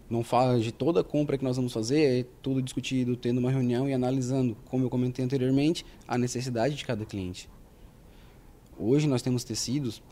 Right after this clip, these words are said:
é, que eu vendo muito a parte de camisarias, que a gente faz no azul marinho pro pessoal usar na rua no sol. Mas como que ele não sente calor? Trabalhamos com tecido com cinquenta por cento de proteção contra raios U Vs.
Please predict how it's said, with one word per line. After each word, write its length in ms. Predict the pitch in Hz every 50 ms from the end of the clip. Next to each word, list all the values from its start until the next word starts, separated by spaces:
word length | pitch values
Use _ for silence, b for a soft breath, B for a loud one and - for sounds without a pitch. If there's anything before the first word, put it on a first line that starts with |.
| b b b b b b b b b
é, 340 | b 92 92 92 85 82 78 - - - - -
que 80 | - 104
eu 20 |
vendo 220 | 90 101 98 95 104
muito 180 | 110 123 -
a 40 | 117
parte 200 | - - 113 117
de 80 | - -
camisarias, 760 | 120 107 107 110 117 107 101 101 127 147 143 120 - - - - - - - - - b b b b b b b b b - -
que 100 | - -
a 20 | 110
gente 120 | 110 -
faz 200 | - 117 117 117
no 100 | 123 107
azul 240 | 110 113 110 127 143
marinho 500 | 143 139 135 127 127 135 147 160 175 170 - - - - - - - - -
pro 120 | - 131 127
pessoal 280 | - 131 - - 127
usar 160 | 127 127 131 127
na 120 | 127 127
rua 160 | 131 127 127
no 80 | 127 131
sol. 360 | - - 143 147 135 117 - - - - - - - - - - - - - - - - - - - - - - -
Mas 240 | - - 120 123 -
como 260 | - 156 165 175 165
que 80 | - 165
ele 80 | 156
não 60 | 151
sente 240 | 151 - 151 - -
calor? 420 | - 143 139 143 139 127 104 85 - - b b b b b b b b
Trabalhamos 540 | - 92 90 92 98 95 101 107 123 127 123
com 140 | - - 117
tecido 400 | - 110 107 - 131 131 127 113
com 100 | - 120
cinquenta 460 | - - 110 107 - 135 165 - 170
por 120 | - 151
cento 220 | 147 - 147 139 135
de 80 | -
proteção 460 | - 131 135 131 135 131 - 135 127 123
contra 240 | 131 127 131 123
raios 260 | 127 139 120 117 123 123
U 80 | 127
Vs. 260 | 131 135 127 - -